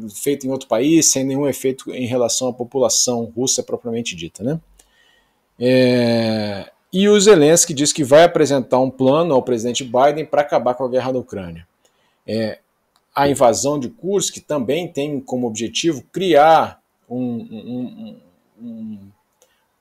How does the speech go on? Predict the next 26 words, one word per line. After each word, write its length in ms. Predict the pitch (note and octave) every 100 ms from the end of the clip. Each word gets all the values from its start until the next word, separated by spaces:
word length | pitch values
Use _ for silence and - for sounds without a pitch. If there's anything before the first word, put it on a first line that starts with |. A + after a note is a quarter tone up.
| _ _
uma 160 | A#2+ A#2
moeda 520 | - C3+ D#3 F3+ G3 D#3+
de 100 | B2
troca 460 | A#2 A2+ - - _ _
para 120 | - B2+
a 40 |
Ucrânia 540 | G#2+ - B2+ D3 D3+ - _ _ _ -
em 80 | C3
relação 460 | D3 C#3+ C3 C#3
ao 80 | C#3
eventual 360 | B2+ B2+ C3 C3
acordo 280 | C3 B2+
de 80 | A#2
paz. 340 | - F2 D#2+ G2+
Até 280 | G#2+ F3
o 80 | F3
dia 160 | D#3 C#3
seis 280 | - C#3 B2+
de 60 |
agosto 380 | A2+ A#2+ - A#2
do 400 | G2+ G#2 G#2 G#2+
ano, 140 | A2 - _
seis 240 | G#2 - B2+
de 60 |
agosto 260 | A2 A#2 -
passado, 520 | C#3+ - C3 C#3+ D3